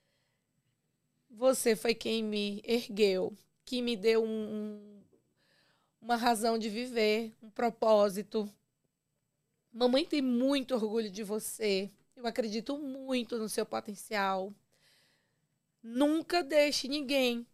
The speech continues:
falar o contrário. Porque a sua avó sentia muito orgulho da sua mãe e eu, consequentemente, sinto muito orgulho de você, meu filho. Tu és grande,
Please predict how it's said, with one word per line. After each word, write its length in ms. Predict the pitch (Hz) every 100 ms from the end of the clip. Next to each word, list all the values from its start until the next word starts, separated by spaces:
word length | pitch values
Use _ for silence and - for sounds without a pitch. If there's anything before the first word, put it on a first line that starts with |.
| _ _
falar 340 | - 240 233
o 100 | 233
contrário. 720 | 226 233 247 262 220 208 220 214 _ _ _ _ _ _ _ _ _ _ _ _ _ _ _ _
Porque 760 | 277 254 - - 247 233 226 -
a 140 | 240
sua 380 | 226 - 262 247
avó 340 | 262 208 226 240
sentia 360 | 247 220 262
muito 320 | 247 269 311
orgulho 320 | 320 269 262 254
da 140 | 262
sua 240 | - 269
mãe 500 | 262 240 214 220 240 - -
e 140 | 262
eu, 120 | 233
consequentemente, 960 | 226 240 247 247 247 220 220 208 202 -
sinto 260 | 233 - 226
muito 520 | 220 214 226 226 226
orgulho 360 | 226 202 214 196
de 100 | 190
você, 380 | 202 214 226 196
meu 140 | 208
filho. 520 | - 220 208 196 220 _ _ _ _ _ _ _ _ _ _ _ _ _
Tu 160 | 233
és 240 | 226 220 190
grande, 720 | 180 226 226 254 233 233 285